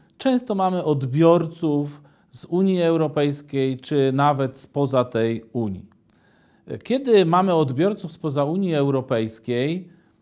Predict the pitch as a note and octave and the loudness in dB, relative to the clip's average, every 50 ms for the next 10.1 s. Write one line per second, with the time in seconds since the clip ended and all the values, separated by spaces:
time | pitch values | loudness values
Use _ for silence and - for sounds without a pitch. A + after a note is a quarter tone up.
0 | _ _ _ _ - E3+ D#3+ D#3 D#3 D3+ D3+ D3 D3 D3+ D3 D3 D3+ D3+ D3+ - | _ _ _ _ 2 4 6 8 8 8 8 8 8 8 8 6 4 2 -2 -10
1 | - _ _ _ - - - - - _ _ _ _ _ _ _ _ _ C#3 C3 | -20 _ _ _ -18 -16 -16 -16 -18 _ _ _ _ _ _ _ _ _ -4 -2
2 | E3 G3+ G3 - A#3 A#3 A3+ A3 - E3+ D#3 - D#3+ D#3+ - D3 C#3+ - - D3+ | -2 -2 0 0 -2 -2 -2 -2 -2 -2 -2 -2 -4 -4 -6 -12 -12 -6 -6 -4
3 | C3 D#3 D3 C3 C3 A#2+ C3 C#3+ E3+ G#3 G3+ - - - _ _ _ - C#3+ E3 | 2 4 4 4 4 4 2 0 0 -2 -4 -8 -14 -20 _ _ _ -4 0 2
4 | F#3+ G#3 G3+ E3+ F3+ E3 C#3+ C3+ D#3 D#3+ D3+ D3+ D3 C3 C3+ B2+ B2 B2 - - | 2 2 2 2 0 -2 -2 0 -2 -2 -2 -2 -2 -2 -2 -2 -2 -2 -6 -10
5 | - C3+ A#2+ A2+ A2 A2 - - - - - C3+ A#2+ - C#3 C3+ C3+ C3+ - D3+ | -6 -4 -4 -4 -4 -6 -8 -12 -14 -8 -8 -8 -6 -4 -4 -4 -4 -2 -4 -4
6 | C3+ C3+ C3 A#2+ A2+ A2 G#2 G2+ G2 G2 G2+ - - - B2+ C3 C3+ C3+ C3+ C#3 | -4 -4 -4 -4 -6 -6 -6 -8 -8 -10 -12 -14 -12 -4 0 2 4 4 4 2
7 | C#3+ C#3+ C#3+ - - _ _ - B2+ A#2+ A#2+ - - - D#3 C#3 C#3+ C#3 C3 B2+ | 0 -4 -8 -14 -20 _ _ -8 -8 -8 -8 -8 -4 -2 -2 0 2 2 2 4
8 | B2+ B2 A#2+ B2 A2+ G#2 C3+ B2 - D3 D3 C#3 B2 A#2+ A#2 - - A#2+ - - | 2 2 0 -4 -6 -6 -6 -6 -4 -6 -4 -2 -2 -4 -4 -6 -10 -12 -14 -10
9 | - - C#3 C3+ C#3 C3 A#2+ C3+ B2+ B2 - C3 B2 B2 B2 B2 A#2+ A#2 A#2 A#2+ | -6 0 2 2 2 2 0 -4 -6 -4 -2 -2 -2 0 -2 -2 -2 -2 -2 -4
10 | A#2+ | -6